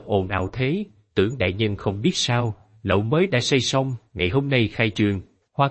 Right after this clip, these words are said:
cô đã chuẩn bị kiệu từ lâu, còn mời cả một dàn nhạc, nói muốn giống trống khu chiên, đưa các cô nương ngoại quốc tới địa chỉ mới." Tưởng Tích Tích cười gằn một tiếng,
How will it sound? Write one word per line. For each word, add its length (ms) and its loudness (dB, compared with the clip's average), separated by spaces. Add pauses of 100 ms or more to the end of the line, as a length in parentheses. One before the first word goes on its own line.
cô 200 2
đã 100 2
chuẩn 260 -4
bị 140 0
kiệu 320 0
từ 120 2
lâu, 360 0 (400)
còn 260 0
mời 180 2
cả 180 -4
một 280 -2
dàn 240 0
nhạc, 240 -2 (320)
nói 120 -2
muốn 300 -2
giống 220 2
trống 180 -2
khu 200 2
chiên, 340 0 (240)
đưa 140 4
các 220 -4
cô 140 2
nương 200 -2
ngoại 220 0
quốc 200 -2 (120)
tới 80 2
địa 200 0
chỉ 180 -4
mới." 320 0
Tưởng 200 -2
Tích 220 0
Tích 120 0 (100)
cười 280 0
gằn 220 -6
một 200 -6
tiếng, 240 0